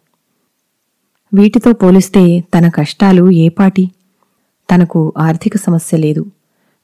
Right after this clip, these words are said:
భవిష్యత్తు బాధ లేదు, మనుషులకు కొదవలేదు.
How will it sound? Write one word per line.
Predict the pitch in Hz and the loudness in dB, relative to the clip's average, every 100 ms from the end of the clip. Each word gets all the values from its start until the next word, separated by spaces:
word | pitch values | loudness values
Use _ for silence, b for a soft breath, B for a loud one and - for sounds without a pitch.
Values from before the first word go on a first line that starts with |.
| - | -4
భవిష్యత్తు | 202 226 - 247 233 | 0 0 0 -2 -2
బాధ | 170 160 180 | 0 0 2
లేదు, | 190 156 156 - _ _ _ _ - | 2 0 -6 -14 _ _ _ _ -2
మనుషులకు | 160 156 - 220 220 240 | 0 0 2 0 2 0
కొదవలేదు. | 226 196 185 185 180 196 | 0 0 2 2 0 -6